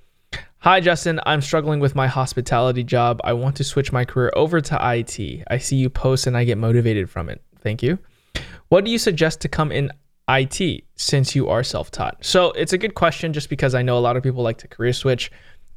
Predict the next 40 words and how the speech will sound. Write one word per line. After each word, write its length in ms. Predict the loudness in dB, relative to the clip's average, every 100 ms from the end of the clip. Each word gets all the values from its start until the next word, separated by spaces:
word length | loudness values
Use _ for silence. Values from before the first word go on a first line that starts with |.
| -6
For 140 | 2
those 180 | 4 4
of 80 | 4
you 100 | 4
guys 160 | 2 0
who 120 | -2
don't 320 | -2 -2 0
know, 240 | 2 2
my 240 | 2 0 2
background 500 | 0 -2 -2 -2 -2
is 180 | 0 0
primarily 640 | 0 -2 0 2 2 2 0
in 140 | -2
an 100 | 0
I 140 | 0
T 220 | -2 -2 0
background. 600 | 0 -2 -2 -2 -2 -6 _ _ _ _ _ _ _ _ _ _ _
The 140 | 4 6
way 200 | 4 2
that 120 | 2
I 200 | 2 2
got 260 | 0 -2
into 340 | -2 -4 -2 -2
that 180 | -2 -2
job 360 | 0 0 0 -6 _ _ _
was 680 | 2 4 4 2 0 -6 -10 _ _ _ _ 2
I 240 | 4 4
put 320 | 2 0 0 0
myself 420 | -2 0 0 0
in 100 | 0
a 100 | 0
position 680 | 2 0 0 0 0 0 -2
to 240 | -2 -2 -2
kind 260 | 0 2
of 80 | 2
be 100 | 2
exposed. 640 | 0 -6 -6 -6 -8 -14 -20 _ _ _ 0
I 140 | 0
p-, 120 | 0 -8 _ _ _ _ _ 0
purposely 960 | 2 4 2 0 2 2 2 -2 -6